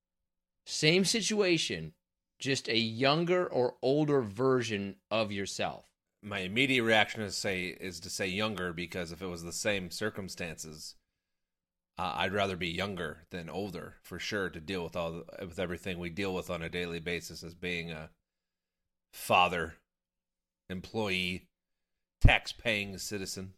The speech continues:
Speaker 1: I feel like I'm actually in a situation where my life would be easier if I was older, because I'm hitting, like, the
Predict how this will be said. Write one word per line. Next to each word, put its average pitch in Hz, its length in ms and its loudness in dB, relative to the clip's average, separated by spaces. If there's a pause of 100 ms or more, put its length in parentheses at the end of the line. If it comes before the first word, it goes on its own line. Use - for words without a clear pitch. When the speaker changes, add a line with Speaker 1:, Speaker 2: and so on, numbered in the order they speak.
(320)
Speaker 1:
I 165 180 8
feel 247 280 4
like 147 240 6
I'm 170 240 4
actually 127 400 2
in 110 40 0
a 104 60 -2
situation 113 560 -2
where 101 100 -2
my 104 220 2
life 127 300 2
would 101 100 -6
be 107 260 -4
easier 104 280 -2
if 90 100 -6
I 101 140 4
was 87 200 -4 (140)
older, 110 640 0 (880)
because 135 320 2
I'm 156 220 4
hitting, 175 400 6
like, 110 260 2
the 104 160 -2